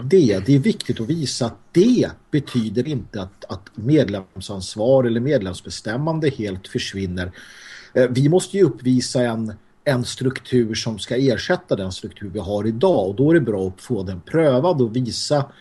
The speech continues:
och känna att det här faktiskt fungerar. Och det, med det menar jag då att det här är inte ett, ett demokratiskt parti,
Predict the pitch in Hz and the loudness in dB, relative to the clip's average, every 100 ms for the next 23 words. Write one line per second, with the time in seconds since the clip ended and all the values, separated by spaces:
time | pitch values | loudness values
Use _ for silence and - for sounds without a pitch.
0 | - - - 135 - 143 107 107 104 107 | -20 -20 0 0 4 2 2 -4 -4 -4
1 | 101 98 90 104 - 135 165 190 147 117 | -6 -8 -10 -8 -4 0 4 4 4 2
2 | 123 147 131 123 107 139 117 147 120 95 | 2 0 -2 0 0 0 2 2 2 0
3 | 92 - - - - _ - 135 135 139 | -6 -12 -20 -20 -20 _ 0 2 4 4
4 | 156 139 - _ 117 104 98 _ - 104 | 2 0 -4 _ -4 -4 -8 _ -8 -8
5 | - 120 113 _ - 110 127 117 - 120 | -6 -8 -8 _ -16 -2 0 0 -2 -2
6 | 110 - 113 - - - - 113 104 92 | -2 -4 -10 -8 -8 -8 -6 -6 -6 -10